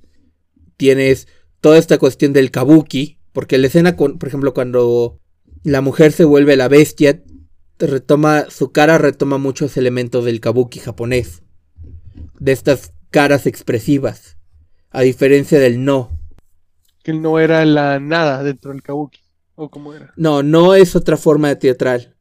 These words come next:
Speaker 1: pero más de
Speaker 2: Dale.
Speaker 1: máscaras, pero menos representati-, no menos representativas, pero menos, eh, coloridas, dejémoslo así.
Speaker 2: Ya, ya, ya.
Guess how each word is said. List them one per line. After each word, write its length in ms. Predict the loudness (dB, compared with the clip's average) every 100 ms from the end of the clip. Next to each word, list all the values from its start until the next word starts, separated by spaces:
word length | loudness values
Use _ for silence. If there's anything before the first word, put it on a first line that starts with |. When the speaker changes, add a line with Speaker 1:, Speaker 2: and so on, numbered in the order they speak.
| -6
Speaker 1:
pero 180 | -6
más 200 | -4 -4 -2
de 80 |
Speaker 2:
Dale. 100 | -2
Speaker 1:
máscaras, 480 | 0 -2 -4 -6 -6
pero 200 | -4 -4
menos 260 | -2 -2 -2
representati-, 640 | -2 -6 -10 -10 -12 -12 -4
no 160 | 0
menos 340 | 0 0 0 2
representativas, 960 | 0 -2 -8 -6 -6 -2 0 0 -4 _ _ _ _ _ _
pero 280 | 2 2 2
menos, 760 | 2 2 2 2 2 0 -4 -8 _ _ _ _
eh, 180 | -2 0
coloridas, 760 | 2 4 4 2 -2 -8 _ _
dejémoslo 380 | -20 -16 -10 -10
así. 260 | -10 -14 -18 -20 -20 _ _ _ _ -16
Speaker 2:
Ya, 280 | -6 -4 -4
ya, 60 |
ya. 220 | -8 -14